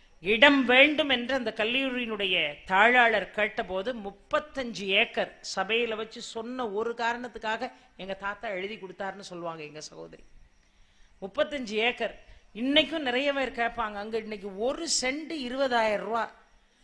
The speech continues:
நீங்க என்னம்மா முப்பத்தஞ்சு ஏக்கர் எழுதி கொடுத்துட்டு ஏதாவது கேஸ கீச போட்டு திருப்பி வாங்கலாம்ல? இப்படி சொல்லி கொடுக்கறவன்லாம் இருக்கான். வாழ்க்கையில ஒண்ணு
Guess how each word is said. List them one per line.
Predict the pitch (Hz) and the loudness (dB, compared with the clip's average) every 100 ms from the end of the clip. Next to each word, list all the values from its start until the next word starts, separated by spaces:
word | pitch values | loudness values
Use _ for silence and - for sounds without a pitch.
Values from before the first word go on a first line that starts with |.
| _ _ _ _ - | _ _ _ _ -6
நீங்க | 254 247 | -4 -2
என்னம்மா | 240 294 302 277 269 269 | -2 -2 -4 -4 -6 -6
முப்பத்தஞ்சு | 220 214 320 330 320 269 269 | -8 -6 -8 -6 -8 -4 -2
ஏக்கர் | 254 277 | -2 0
எழுதி | 262 233 240 | 0 0 -2
கொடுத்துட்டு | 220 226 214 190 220 208 - - 233 | -6 -8 -8 -6 -4 -4 -8 -12 -4
ஏதாவது | 254 294 311 - 254 | 0 0 -2 -4 0
கேஸ | 302 302 269 | 0 0 -4
கீச | 285 302 240 | -2 0 2
போட்டு | 233 247 - | 4 2 0
திருப்பி | 254 285 240 | -4 -6 -6
வாங்கலாம்ல? | 233 240 226 240 214 190 180 170 143 - - - | 4 4 6 4 4 2 -4 -6 -8 -12 -20 -16
இப்படி | 240 254 - _ _ _ _ 262 | -4 -4 -4 _ _ _ _ -12
சொல்லி | 254 247 | -8 -6
கொடுக்கறவன்லாம் | 247 240 247 247 254 226 | -6 -4 -2 -2 -2 -2
இருக்கான். | 202 - - - - _ 175 | -4 -8 -14 -20 -20 _ -2
வாழ்க்கையில | 185 240 247 254 233 | 2 2 2 0 2
ஒண்ணு | 202 208 214 | -2 -2 -4